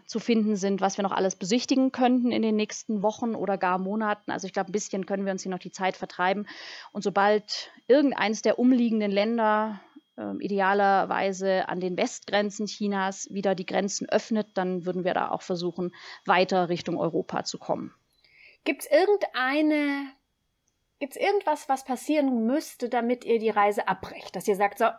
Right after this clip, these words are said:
Speaker 2: nee, wir gehen jetzt doch zurück nach Deutschland.“ Was müsste da passieren?
Speaker 1: Ja, also zum einen wäre der Worst Case, wenn jemand aus unserer Familie in Deutschland krank werden würde und, äh, dann würden wir natürlich hier abbrechen und nach Hause zu unseren Eltern fliegen.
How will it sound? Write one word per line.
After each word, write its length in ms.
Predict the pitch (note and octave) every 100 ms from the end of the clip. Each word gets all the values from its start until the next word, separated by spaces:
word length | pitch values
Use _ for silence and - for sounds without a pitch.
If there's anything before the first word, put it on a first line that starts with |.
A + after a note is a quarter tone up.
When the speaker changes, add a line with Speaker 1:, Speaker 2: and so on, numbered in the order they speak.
| -
Speaker 2:
nee, 260 | A3+ A3 -
wir 120 | G3+
gehen 120 | A3
jetzt 160 | G3 G#3+
doch 120 | G#3
zurück 260 | - F3+
nach 120 | E3+ -
Deutschland.“ 460 | D#3 - - - - _
Was 100 | G#3+
müsste 240 | A#3+ A#3 A3
da 120 | G3+
passieren? 440 | G3 - E3 F3 _ - - - - - _ _ _ _ _ _ -
Speaker 1:
Ja, 140 | A3
also 120 | G3
zum 160 | - G#3+
einen 540 | F3 G#3 A#3+ A3 - - _ - G#2+ - -
wäre 300 | F#3 G3 F#3+
der 260 | F#3 F3 E3
Worst 320 | F#3+ A3+ -
Case, 540 | - G3 F#3+ F#3+ - -
wenn 140 | F3+
jemand 240 | G3+ G3+
aus 100 | E3
unserer 220 | F#3 F#3+ F3
Familie 320 | F#3+ A3+ G3
in 80 | F3
Deutschland 400 | F#3 - C#4+ -
krank 320 | A3 B3 A#3
werden 320 | A3+ A#3 G3+
würde 520 | A#3 C4+ C#4+ D4 C#4 - - - -
und, 420 | F#3+ F3+ - -
äh, 460 | - F3+ F3 E3+ D#3+ - F#3 F#3+ - -
dann 320 | G#3 F3 E3+
würden 140 | F#3+
wir 80 | G3+
natürlich 300 | F#3 F#3+ G3+
hier 160 | G3+ -
abbrechen 420 | - G3 F3+ G3+
und 160 | - F3+
nach 160 | E3
Hause 240 | E3 F#3 F3
zu 100 | D3+
unseren 220 | F3 D#3+
Eltern 320 | - G#3+ G#3+
fliegen. 380 | - A3+ A#3+